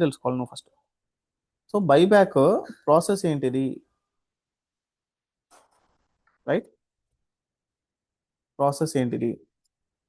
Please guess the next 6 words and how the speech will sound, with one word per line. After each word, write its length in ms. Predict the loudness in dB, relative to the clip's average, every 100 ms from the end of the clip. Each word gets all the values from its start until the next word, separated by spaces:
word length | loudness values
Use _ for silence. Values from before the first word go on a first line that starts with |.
| -6
నెక్స్ట్ 180 | -2 0
ఇంకోటి 280 | 2 4 2 0
ఏంది? 240 | 0 -2 -4 -8 _ _ _ 0
ఆ 40 | 2
ఇన్ఫర్మేషన్ 640 | 2 2 2 2 2 2 2 0 -6 _ _ _ _ _ _ _ _ _ _ _ _ _ _ -4
ఏడ 100 | 0